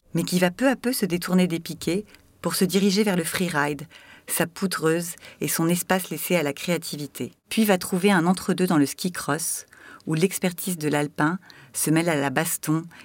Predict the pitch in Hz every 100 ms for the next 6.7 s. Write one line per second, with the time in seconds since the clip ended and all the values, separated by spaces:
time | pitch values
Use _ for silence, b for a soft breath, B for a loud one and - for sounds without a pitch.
0 | B 143 143 156 175 151 - 165 160 165
1 | 147 - 135 143 156 b b b _ -
2 | 131 147 156 160 147 156 - - - 131
3 | - - 113 _ _ _ _ _ _ _
4 | _ _ - - - 139 - 180 196 196
5 | 175 175 - 180 180 - 170 170 143 143
6 | 143 127 123 120 120 -